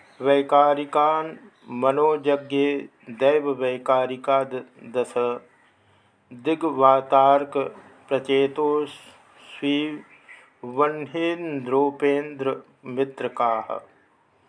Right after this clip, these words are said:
इन्हें कोई जीवंत देवता न समझ बैठे। इस आशंका को दूर करने के लिए महर्षि व्यास ने वेदांत सूत्र में यह कहा है, "ज्योतिराद्यधिष्ठाननन्तु तदा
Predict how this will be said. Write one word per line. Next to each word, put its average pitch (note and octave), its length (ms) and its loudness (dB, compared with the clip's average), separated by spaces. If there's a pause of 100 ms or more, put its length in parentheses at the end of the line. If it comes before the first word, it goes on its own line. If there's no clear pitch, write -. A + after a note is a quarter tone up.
(560)
इन्हें D#3+ 260 -2
कोई D#3 220 0
जीवंत C#3 580 -2
देवता C3+ 460 0
न C3+ 200 0
समझ C3 320 -4
बैठे। A#2 580 -4
इस C#3+ 200 -8
आशंका C3 640 -2
को C3+ 200 -4
दूर C3+ 360 -8
करने B2+ 300 -4
के C3+ 200 -8
लिए B2 200 -6
महर्षि A#2+ 440 -10
व्यास B2+ 440 0
ने B2 120 -10
वेदांत B2 560 -6
सूत्र C#3 640 -6 (1040)
में C#3 140 0
यह C#3 300 0
कहा C3 340 0
है, A2+ 280 -4 (480)
"ज्योतिराद्यधिष्ठाननन्तु C#3 3500 0
तदा C3+ 640 -2